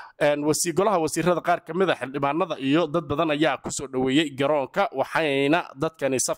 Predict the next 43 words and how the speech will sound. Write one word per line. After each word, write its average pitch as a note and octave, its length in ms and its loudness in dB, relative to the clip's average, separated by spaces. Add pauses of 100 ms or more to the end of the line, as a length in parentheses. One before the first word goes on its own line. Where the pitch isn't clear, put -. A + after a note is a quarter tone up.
sii D#3+ 160 -2
galeen D#3+ 400 2 (320)
inta F3 240 2
aysan C#3+ 240 0
diyaaraddu C3 500 0
soo D3 220 2
degin, C#3 320 2
waxaana B2+ 520 2 (120)
la D#3+ 160 4
arkayay E3 320 -2
sida E3+ 240 2
muuqaalka C#3+ 420 -2
aad B2+ 140 -6
ka D#3+ 100 -2
aragtaan B2+ 300 -2
Ra'iisul B2+ 240 4
Wasaaraha B2+ 400 0
oo B2 160 0
gacanta B2+ 420 -2
marinaya B2+ 380 0
dadkaasi. C3 560 -2 (600)
Dad B3 200 0
badan A3+ 240 -2
ayaa G3 240 4
u F3+ 80 4
arka D#3 320 -4
in F3+ 80 2
mooshinka E3+ 480 2
la C3+ 160 0
hadal D3 240 0
hayo C#3+ 400 2
uusan C#3+ 320 -2
waxba C#3+ 320 -2
ka E3+ 120 -6
socon D3 360 -2
doonin, C#3+ 320 4
sababtoo D3 500 -2
ah E3+ 160 0
Madaxweyne C#3+ 460 0
Xasan D3 320 -2
Sheekh A#2+ 160 -2
Maxamuud C3+ 480 0
ayaanba C3+ 480 0